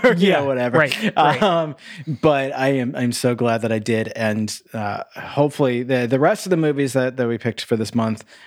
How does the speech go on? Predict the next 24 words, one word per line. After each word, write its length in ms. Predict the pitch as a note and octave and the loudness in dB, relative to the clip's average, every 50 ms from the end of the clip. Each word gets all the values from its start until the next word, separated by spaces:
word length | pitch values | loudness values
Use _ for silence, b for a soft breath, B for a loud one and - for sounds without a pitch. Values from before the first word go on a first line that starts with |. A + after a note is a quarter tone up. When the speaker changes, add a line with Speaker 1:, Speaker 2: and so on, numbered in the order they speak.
| B B | B B
Speaker 1:
uh, 460 | - A#2 A2+ A2 G#2+ G#2+ G#2 F#2 B2 A#2+ | 0 0 2 2 0 0 -2 -4 -6 -4
very 260 | A2 A2+ B2+ B2+ B2+ | -2 0 2 2 2
much 240 | B2 A#2+ A#2 A2+ - | 0 -2 -2 -2 -2
have 200 | A#2 A2+ G#2 F#2+ | -2 -2 -2 -2
similar 560 | - - - - A#2 A2 G#2+ G#2+ G#2 G2+ G#2 G2+ | -6 -6 -2 -2 0 0 0 -2 -2 -2 -2 0
vibes, 580 | G2+ G2+ G2+ G2+ G#2 G#2 G2+ G2 G#2+ - B B B B B - | 0 0 2 2 0 -2 -4 -6 -8 -10 B B B B B -4
uh, 500 | - G2+ G2+ G2 G2 G2 F#2+ F#2+ F#2+ F#2+ | -2 0 0 0 0 0 -2 -4 -6 -6
to 220 | F#2+ - G#2+ G2+ | -8 -6 -4 -4
that. 340 | G2 F#2+ F#2 F#2+ F#2+ G2 G2+ | -2 -2 0 -2 -2 -4 -6
So, 240 | - - A2 G#2 G2+ | -6 -4 -4 -2 -2
like, 180 | G2+ G#2 G2+ A2+ | -2 -4 -2 -2
I, 160 | A2+ A2+ A#2 G#2+ A2 A2+ A#2 - - | -2 -2 -4 -4 -6 -8 -8 -8 -8
I, 120 | B2+ A2+ | -6 -6
I 20 | G#2+ | -4
hope 220 | F#2+ G#2+ G2+ - | -4 -6 -6 -4
that, 300 | - G#2 G2+ G2+ - - A#2 | -4 -4 -4 -4 -6 -4 -4
uh, 200 | G#2 G2+ G2+ F#2+ b b b b b _ | -2 -2 -4 -6 b b b b b _
I 80 | - A2+ | -6 -4
hope 140 | - F3 D#3 | -2 -2 0
that 120 | C#3 C3+ | 0 0
we 100 | A#2+ A#2+ G#2+ | -2 -2 -2
have 160 | - A#2 G#2 | -4 -4 -6
just 200 | - A2+ - - | -6 -8 -8 -8
a, 120 | A2 G2+ | -10 -10